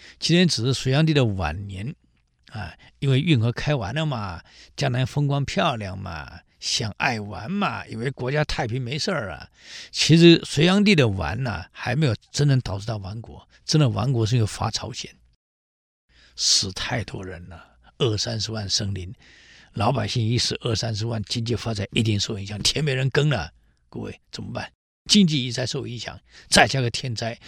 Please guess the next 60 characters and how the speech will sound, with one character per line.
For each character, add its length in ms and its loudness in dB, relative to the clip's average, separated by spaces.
能 200 -2
不 80 -6
造 140 -6
反 220 -12
吗？ 100 -20
就 140 -2
真 180 4
正 140 6
问 160 6
题 140 -4
是 100 -6
后 260 -4
段， 200 -8
前 260 0
段 240 0
漕 180 -6
运 80 -2
河 100 -2
是 140 -2
还 240 -6
好 300 -14
啊。 360 -12
像 160 2
大 140 6
陆 120 6
南 160 6
水 140 4
北 200 0
调， 360 -8
三 300 4
个 100 4
线， 240 -2
中 220 2
线、 220 2
东 180 4
线、 240 0
西 280 -2
线， 240 -4
南 160 -4
水 160 -2
北 180 -6
调 300 -8
已 220 -10
经 300 -6
用 280 -4
了。 180 -10
现 120 2
在 120 2
北 120 0
京 160 2
喝 200 0
的 120 10
水 240 2
不 160 2
是 120 8
北 240 0
京 180 -6
的 100 4
水 220 -4
了， 240 -16